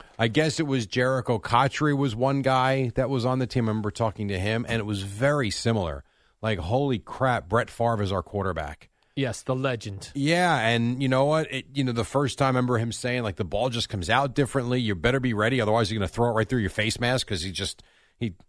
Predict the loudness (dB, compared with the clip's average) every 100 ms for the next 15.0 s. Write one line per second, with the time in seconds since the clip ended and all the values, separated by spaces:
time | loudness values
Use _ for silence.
0 | _ -6 -2 -2 -4 0 0 0 -4 -6
1 | -8 -8 -4 -2 -2 -2 -4 -4 -6 -4
2 | -2 -2 -2 -6 -12 _ 2 2 2 0
3 | 0 2 2 2 0 -2 0 0 2 0
4 | -2 0 0 -2 -4 -2 2 2 0 -4
5 | -4 -2 -2 -2 -4 -4 -4 -6 -12 -16
6 | _ _ _ _ _ -14 -10 -10 -14 -18
7 | -20 _ -8 -2 -2 0 0 2 0 0
8 | 0 0 -2 -4 -2 0 0 0 -4 -6
9 | -8 -6 -4 -2 -2 -2 -6 -4 -2 -2
10 | -2 -4 -6 -8 -8 -10 -14 -18 -8 -2
11 | 0 0 -4 -2 -2 -2 -4 -6 -8 -2
12 | 0 0 0 0 -2 -4 -4 -4 -6 -10
13 | -10 -8 -8 -8 -6 -6 -4 -6 -6 -6
14 | -6 -6 0 2 2 0 0 0 0 -2